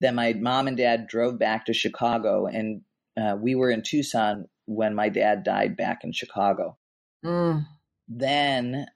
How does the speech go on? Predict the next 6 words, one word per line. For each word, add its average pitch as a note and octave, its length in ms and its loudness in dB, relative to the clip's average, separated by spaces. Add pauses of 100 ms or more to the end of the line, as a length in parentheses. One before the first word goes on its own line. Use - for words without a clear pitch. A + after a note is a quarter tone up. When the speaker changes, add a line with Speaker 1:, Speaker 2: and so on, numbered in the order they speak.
(100)
Speaker 1:
um, A2 640 2 (880)
I A#2 680 2 (1400)
had B2 220 4
come B2 340 0
full A#2+ 280 2
circle A#2+ 680 0